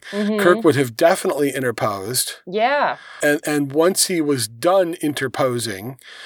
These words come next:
Speaker 2: he would have left and left them to their own devices, because that's what we do. <laughs>
Speaker 1: Yeah.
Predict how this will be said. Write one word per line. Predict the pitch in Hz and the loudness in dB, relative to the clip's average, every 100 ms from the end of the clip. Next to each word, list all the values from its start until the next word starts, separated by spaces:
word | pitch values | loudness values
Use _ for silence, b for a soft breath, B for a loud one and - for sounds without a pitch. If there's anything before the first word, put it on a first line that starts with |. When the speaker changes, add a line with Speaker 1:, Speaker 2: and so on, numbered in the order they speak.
| B - | B -14
Speaker 2:
he | - 156 | -4 2
would | 147 135 | 6 6
have | 139 127 | 4 4
left | 156 180 196 - - | 6 6 4 -6 -2
and | 151 143 | 0 4
left | 147 - | 4 4
them | 151 | 0
to | 135 139 | 0 0
their | 139 | 2
own | 139 143 | 2 0
devices, | 139 127 113 113 120 123 | 0 0 0 0 -4 -6
because | - 123 - 117 117 - - _ b b b _ _ _ _ _ | -6 -8 -6 -6 0 0 -2 _ b b b _ _ _ _ _
that's | - 139 - | -6 -2 0
what | 175 - | 0 -2
we | 185 | -2
do. | 156 202 180 123 | 4 6 6 4
<laughs> | B B B _ _ _ _ _ _ - 208 | B B B _ _ _ _ _ _ -10 -6
Speaker 1:
Yeah. | 220 381 539 349 208 170 | -2 2 4 4 2 2